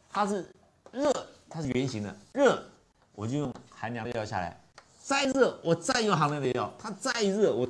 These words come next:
再用寒凉的药，这是我过去的想法，所以他一直在热。那我现在如果他热没有关系，我让你更热，圆的回来，人体是圆的，太极的意思。我就开给他了，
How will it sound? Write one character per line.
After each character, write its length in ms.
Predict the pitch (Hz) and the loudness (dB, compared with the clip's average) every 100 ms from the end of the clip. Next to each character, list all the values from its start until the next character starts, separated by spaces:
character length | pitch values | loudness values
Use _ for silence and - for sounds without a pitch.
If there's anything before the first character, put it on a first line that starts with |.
| - | -2
再 160 | 254 190 | -2 0
用 160 | 143 | 0
寒 80 | 117 | -2
凉 140 | 110 | -4
的 60 | 104 | -4
药， 160 | 101 78 | -6 -8
这 120 | - | -12
是 80 | 110 | -10
我 80 | 92 | -10
过 200 | - 104 | -10 -10
去 120 | 95 | -10
的 80 | 87 | -14
想 200 | 78 85 | -16 -20
法， 100 | - _ _ _ _ _ _ _ - | -20 _ _ _ _ _ _ _ -10
所 100 | 156 | -8
以 40 | |
他 100 | 147 | -8
一 120 | 147 | -6
直 180 | 165 151 | -4 -4
在 140 | 120 101 | -4 -8
热。 120 | 101 - _ _ _ _ _ _ _ | -14 -18 _ _ _ _ _ _ _
那 220 | - 240 202 | -2 0 2
我 80 | |
现 180 | 185 240 | 2 2
在 80 | 214 | 2
如 80 | 220 | 2
果 80 | 214 | 2
他 220 | 196 208 | 2 2
热 160 | 202 | 2
没 160 | 120 127 | 0 -2
有 40 | |
关 140 | 135 127 | -4 -4
系， 80 | 127 | -4
我 100 | 233 | 0
让 180 | 269 247 | 6 6
你 80 | |
更 280 | 180 254 196 | 10 10 10
热， 120 | 196 - - - | 6 2 -4 -6
圆 280 | 113 90 95 | -4 -2 -4
的 80 | 92 | -6
回 120 | 85 | -10
来， 160 | 87 - - _ _ _ _ _ _ _ _ - | -14 -18 -20 _ _ _ _ _ _ _ _ -10
人 160 | 135 | -8
体 160 | 120 95 | -8 -10
是 80 | 101 | -10
圆 120 | 82 76 80 | -10 -14 -18
的， 60 | 87 _ _ _ _ _ _ | -20 _ _ _ _ _ _
太 160 | - 90 | -16 -16
极 180 | - 80 | -16 -16
的 80 | |
意 120 | 78 - | -16 -18
思。 140 | - - _ _ _ _ _ _ _ _ _ _ _ _ - | -20 -20 _ _ _ _ _ _ _ _ _ _ _ _ -2
我 80 | |
就 60 | 120 | 0
开 140 | - | 6
给 60 | 156 | 8
他 160 | 165 170 | 10 8
了， 240 | 170 | 6